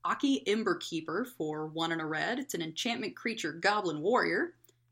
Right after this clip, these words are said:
It's two one, and it says, "Whenever a non-token modified creature you control dies, create a one one colorless spirit creature token." So yeah, you just see the word modified, and that's,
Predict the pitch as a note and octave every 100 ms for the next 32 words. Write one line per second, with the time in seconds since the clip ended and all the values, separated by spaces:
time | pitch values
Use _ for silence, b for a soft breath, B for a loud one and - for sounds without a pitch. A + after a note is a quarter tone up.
0 | _ - - - G#3+ F#3 F3 C4 - -
1 | F3 - F#3 F3 E3+ F3 F#3 C4 - E3+
2 | D#3+ E3 F#3 B3+ D#4+ - A#3 A3+ A3 G#3
3 | F3 E3+ G#3+ E4 - E3+ D#3 D#3+ - D#3+
4 | D3 D#3+ D#3+ D#3 E3 E3+ D3 D3 A3 A3+
5 | A3 A3 - _ _ _ - F3+ A3 G#3
6 | - E3 D#3+ D#3+ A#3 B3+ G3 G3 G3 F#3
7 | F#3 F3+ F3 - - - - E3+ E3+ -
8 | - D3+ - - - - - _ _ _
9 | _ - D#3 A3 C#3+ C#3+ - E3+ D#3+ D3+
10 | D3+ D#3 D#3+ F#3+ G3+ G3+ G3+ G3+ - -